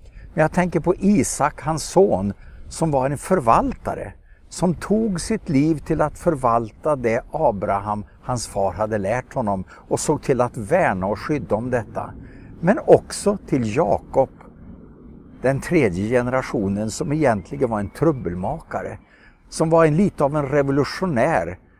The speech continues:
som var oppositionell och som skapade lite egna idéer, till och med egna vägar som han trodde skulle leda till välsignelse. Men trots olikheterna i karaktärer, trots olikheterna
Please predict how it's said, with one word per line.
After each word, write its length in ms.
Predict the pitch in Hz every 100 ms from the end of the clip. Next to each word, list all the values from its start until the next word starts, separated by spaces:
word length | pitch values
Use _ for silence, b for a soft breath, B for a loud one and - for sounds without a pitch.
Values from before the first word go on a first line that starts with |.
| b b
som 260 | - - 151
var 200 | 170 208
oppositionell 1000 | 185 - 156 - 147 175 143 123 131 131
och 100 | 117
som 180 | 151
skapade 580 | 127 - 160 127 139 127
lite 440 | 131 127 - - 165
egna 400 | 165 117 120 -
idéer, 580 | 156 139 120 107 107
till 260 | 123 - 160
och 60 | 151
med 140 | 135
egna 400 | 185 151 120 120
vägar 720 | 110 131 156 113 95 160 135 - b b b b - - -
som 220 | - 135
han 320 | - 190 220
trodde 380 | - 165 104 98
skulle 280 | - 117 107
leda 380 | 110 101 90
till 220 | 95 101 87
välsignelse. 840 | 98 90 - 90 87 90 - 101 - - - - - - _ -
Men 200 | - 208
trots 520 | - - 208 294 - -
olikheterna 960 | 330 233 147 131 - 156 143 - 143
i 40 | 143
karaktärer, 840 | - 147 143 - - 98 90 95 98 B -
trots 360 | - 208 - - -
olikheterna 1080 | 233 214 127 123 - 139 147 - 151 131